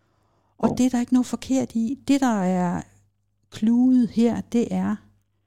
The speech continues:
Speaker 1: at vi er jo sådan set det hele. Og selv i sådan en negativ ting, kan der være en kvalitet. Så når du stiller høje krav, så skal du bare gøre det bevidst.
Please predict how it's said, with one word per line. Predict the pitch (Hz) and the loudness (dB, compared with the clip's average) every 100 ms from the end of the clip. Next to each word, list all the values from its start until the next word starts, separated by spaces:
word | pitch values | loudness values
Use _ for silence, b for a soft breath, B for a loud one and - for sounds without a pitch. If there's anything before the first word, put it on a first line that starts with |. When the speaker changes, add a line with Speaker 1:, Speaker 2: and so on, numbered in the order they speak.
| _ _ _ | _ _ _
Speaker 1:
at | 202 - | -6 -4
vi | 190 180 | -4 -2
er | 202 | 0
jo | 247 | 0
sådan | 240 254 240 | -2 -4 -4
set | 262 247 | -4 -4
det | 202 | -6
hele. | - 208 233 269 269 - _ _ _ _ | -2 0 0 0 -2 -6 _ _ _ _
Og | 202 | -6
selv | - - 285 302 | -4 0 0 2
i | 226 | -2
sådan | - 233 214 | 0 0 2
en | 190 | 2
negativ | 185 220 214 - 185 | 2 0 -4 -6 -8
ting, | 185 - 214 214 | -6 -4 -4 -4
kan | - 202 196 | -6 -2 -2
der | 190 | -2
være | 190 202 226 247 - _ | -2 -2 -2 -4 -8 _
en | 214 185 | -4 -4
kvalitet. | - 170 180 - 233 240 233 - _ _ _ _ _ _ _ _ _ _ | -4 -6 -6 -6 -4 -4 -8 -18 _ _ _ _ _ _ _ _ _ _
Så | - 226 | -4 2
når | 214 247 | 2 2
du | 240 | 0
stiller | - 214 202 | -2 0 0
høje | 175 190 208 240 | 0 -2 -2 -4
krav, | - 196 208 208 190 - _ _ _ _ | -6 -8 -6 -6 -10 -16 _ _ _ _
så | - 233 | -8 -6
skal | - 226 | -4 -4
du | |
bare | - 202 226 | -4 -6 -6
gøre | - 233 | -4 -4
det | 247 | -4
bevidst. | - 196 269 - - | -6 -4 -4 -6 -14